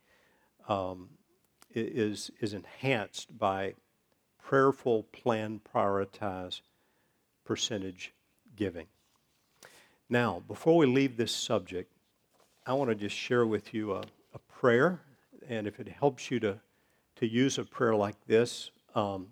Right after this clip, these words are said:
you'll find it on our church website under the resource tab. As you look at those spiritual grow-, res-, growth resources, this will be the first prayer that, that comes up. And it's just formed from some of the scriptures on giving, um,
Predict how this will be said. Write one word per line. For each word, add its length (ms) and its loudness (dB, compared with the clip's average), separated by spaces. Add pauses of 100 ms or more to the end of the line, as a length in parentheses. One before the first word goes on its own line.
you'll 120 -4
find 380 0
it 140 0 (180)
on 120 -2
our 100 -2
church 360 -4 (100)
website 600 2
under 220 -6
the 120 -8
resource 640 -2
tab. 400 0 (760)
As 120 -18
you 80 -4
look 260 0
at 120 -4
those 160 -4
spiritual 520 2
grow-, 200 4
res-, 300 2 (100)
growth 320 2
resources, 640 0
this 200 2
will 80 -2
be 80 -2
the 120 -4
first 420 0
prayer 260 2
that, 160 -2 (140)
that 220 -8
comes 400 -4
up. 280 4 (680)
And 140 6
it's 100 2
just 300 2
formed 520 4
from 340 0
some 300 -2
of 60 -4
the 60 0
scriptures 680 0
on 140 0
giving, 560 2 (580)
um, 380 2